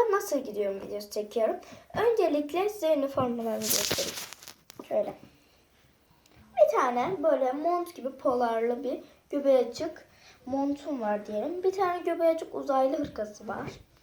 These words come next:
Koyamıyordum, az sonra. Üniformam gri.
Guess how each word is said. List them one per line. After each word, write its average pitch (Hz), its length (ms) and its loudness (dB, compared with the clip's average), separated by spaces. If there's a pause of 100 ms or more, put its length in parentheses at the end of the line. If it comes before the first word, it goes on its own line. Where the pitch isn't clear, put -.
(760)
Koyamıyordum, 208 840 -2
az - 280 -6
sonra. 214 440 -2 (1600)
Üniformam 240 800 -4
gri. 214 200 -10